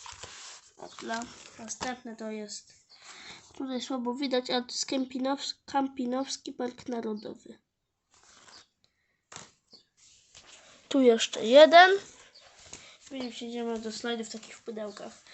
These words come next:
To jest Woliński Park Narodowy. Abrała Moiw. No i tyle mam ze slajdów.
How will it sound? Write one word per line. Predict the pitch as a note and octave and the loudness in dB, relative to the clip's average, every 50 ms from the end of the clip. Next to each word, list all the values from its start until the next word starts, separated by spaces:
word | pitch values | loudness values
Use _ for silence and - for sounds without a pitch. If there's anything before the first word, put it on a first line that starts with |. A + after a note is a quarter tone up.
| - - - E4+ E4+ E4 C#4+ - - | -18 -16 -14 -14 -12 -12 -14 -12 -8
To | C4+ | -4
jest | B3 B3 A#3+ A#3+ A#3 A#3+ A#3+ B3+ B3+ B3 A#3+ A3+ A#3+ | -2 -2 -2 -2 -4 -6 -6 -2 -2 -2 -2 -2 -2
Woliński | B3 C#4+ D4 C#4+ C#4+ C4 B3 A#3 A3+ A3 - - - - G#3+ | 0 2 2 2 2 0 -2 -4 -4 -4 -6 -8 -10 -12 -14
Park | - - A#3 A3+ A3 G#3+ - - - - | -12 -8 -6 -6 -6 -6 -10 -16 -12 -8
Narodowy. | A#3 A3+ A3 A3 A3 G#3+ G#3+ G#3+ G#3 G3+ G#3 A3+ B3 D#4+ E4 E4 - _ _ _ _ _ - - - _ _ - | -6 -6 -6 -4 -6 -6 -6 -6 -8 -8 -4 0 0 0 0 0 -6 _ _ _ _ _ -20 -20 -20 _ _ -6
Abrała | A3 G#3+ A3 A3+ B3 B3+ C4+ C4+ C4 A#3+ A3+ A3 A3 A3 A3 G#3+ G#3+ A3 A3 A3+ | -6 -6 -4 -4 -2 -2 0 0 -2 -2 -2 -4 -4 -4 -4 -4 -4 -4 -4 -4
Moiw. | A3+ A#3 A#3 A#3 A3+ A3+ - B3 A#3 A#3 A#3 A3+ A#3 A#3+ C#4+ G4 A4+ - - _ _ _ _ - - - _ _ _ _ _ _ _ _ _ _ _ _ _ - - - - - _ _ _ _ _ _ _ _ _ - _ - - - - - - - - - - - - - - - - | -2 0 0 0 0 -2 -6 -8 -6 -4 -4 -6 -2 2 2 2 2 0 -4 _ _ _ _ -20 -20 -20 _ _ _ _ _ _ _ _ _ _ _ _ _ -20 -20 -20 -20 -20 _ _ _ _ _ _ _ _ _ -20 _ -20 -20 -20 -20 -20 -20 -20 -20 -20 -20 -18 -16 -16 -18 -14 -10
No | D#4+ C#4+ C#4+ | -6 -4 -2
i | C#4+ C#4 C#4 - _ _ _ _ _ - | -4 -4 -6 -10 _ _ _ _ _ -2
tyle | G4 G4 F#4+ F4+ F4 F4 F4 F4 - | 0 2 4 6 6 4 4 0 -2
mam | C4 C4+ C#4 C#4 C4 | -2 -2 -2 -2 -2
ze | C4+ C#4 | -4 -4
slajdów. | C4+ - C#4 C4 A#3+ A#3 A3 G#3 G#3 G#3 - - - | -4 -2 2 2 2 2 2 -2 -8 -12 -14 -20 -20